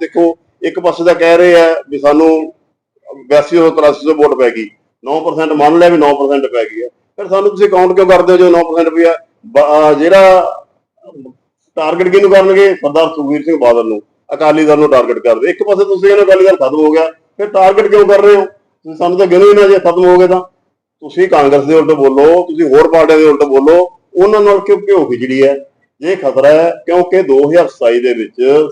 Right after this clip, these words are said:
ਸਾਰਿਆਂ ਨੂੰ ਪਤਾ ਹੈ ਵੀ ਅਕਾਲੀ ਦਲ ਦੀ ਸਰਕਾਰ ਬਣਨੀ ਹੈ ਔਰ ਇਸ, ਉਸ ਖਤਰੇ ਨੂੰ ਦੇਖਦੇ ਅੱਜ ਉਹ ਪਹਿਲਾਂ ਤੋਂ ਟਾਰਗੇਟ ਕਰ ਰਹੇ ਹੈਗੇ। ਜੇ ਅਸੀਂ ਕਮਜ਼ੋਰ ਆ, ਸਾਨੂੰ ਤੁਸੀਂ ਟਾਰਗੇਟ ਹੀ ਨਾ ਕਰੋ।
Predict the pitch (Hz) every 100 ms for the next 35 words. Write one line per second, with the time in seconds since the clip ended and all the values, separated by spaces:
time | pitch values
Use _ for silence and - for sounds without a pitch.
0 | - 117 139 147 113 110 127 143 156 147
1 | 120 131 123 123 110 104 - 101 101 110
2 | 120 135 151 165 170 _ _ _ - 165
3 | 180 202 185 190 185 175 170 - 147 160
4 | 165 156 147 170 175 165 175 180 - 170
5 | 202 196 185 170 151 147 127 120 107 104
6 | 95 - _ _ 135 170 196 185 208 185
7 | 147 165 190 190 180 185 196 185 185 180
8 | 185 190 196 185 196 196